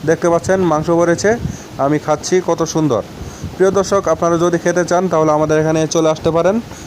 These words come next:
আমি আপনাদেরকে ইনশাল্লাহ খাওয়াবো। বিশেষ করে এই খাবারগুলো খুব গরম, ঠিক আছে, টাটকা এবং কি গরম,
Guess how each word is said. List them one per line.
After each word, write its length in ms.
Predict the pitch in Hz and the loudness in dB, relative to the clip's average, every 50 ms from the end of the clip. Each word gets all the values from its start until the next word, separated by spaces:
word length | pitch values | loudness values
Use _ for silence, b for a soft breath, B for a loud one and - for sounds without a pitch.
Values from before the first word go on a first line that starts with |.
| B - - | B -6 -4
আমি 160 | 127 131 143 | 0 2 2
আপনাদেরকে 460 | 143 143 - 147 143 143 143 135 143 | 2 2 0 0 0 0 0 0 0
ইনশাল্লাহ 360 | 147 143 - 151 143 139 139 139 - | 0 0 0 0 2 2 0 0 0
খাওয়াবো। 400 | 139 135 135 139 135 151 185 220 - B B B B B - 143 | 0 2 2 2 2 2 0 0 -4 B B B B B -2 -2
বিশেষ 260 | 151 156 175 170 - | 0 0 -2 -2 0
করে 200 | 175 170 175 175 | 0 2 4 4
এই 80 | 175 160 - - - | 2 0 -2 -6 -6
খাবারগুলো 480 | - 165 160 165 165 156 156 160 170 165 | -2 0 2 2 2 2 2 2 2 2
খুব 220 | 170 180 180 170 143 147 | 2 0 0 0 2 2
গরম, 360 | 170 170 165 135 104 87 87 - | 2 4 4 2 0 -2 -4 -4
ঠিক 100 | - 135 | -4 -2
আছে, 300 | 160 180 - 220 170 110 - B B B B B - - | -2 0 2 2 0 0 0 B B B B B -6 -2
টাটকা 400 | 165 160 160 - - 175 180 180 | 0 0 0 0 0 2 2 4
এবং 160 | 170 165 165 156 | 4 2 2 0
কি 120 | 165 156 | 0 0
গরম, 340 | 143 156 165 160 139 107 | 2 2 2 2 2 0